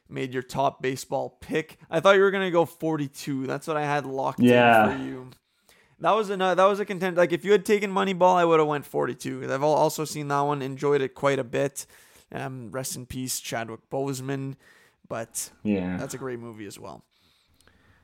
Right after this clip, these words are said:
Speaker 2: Oh,
Speaker 1: Um,
Speaker 2: yeah.
Speaker 1: or Ed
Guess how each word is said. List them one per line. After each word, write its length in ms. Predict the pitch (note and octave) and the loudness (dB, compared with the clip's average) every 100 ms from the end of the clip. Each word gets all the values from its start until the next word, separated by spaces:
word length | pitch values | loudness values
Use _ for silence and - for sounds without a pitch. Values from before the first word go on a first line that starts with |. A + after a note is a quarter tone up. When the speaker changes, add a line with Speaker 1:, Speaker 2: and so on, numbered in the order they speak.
| _ | _
Speaker 2:
Oh, 240 | - - G2+ | -8 -2 0
Speaker 1:
Um, 60 | |
Speaker 2:
yeah. 200 | F2 - - _ _ _ _ _ _ _ | -2 -6 -12 _ _ _ _ _ _ _
Speaker 1:
or 260 | D3 F#3+ F3 - | 0 0 0 -2
Ed 440 | D#3 C#3 C#3 A#2 | -2 -2 -6 -10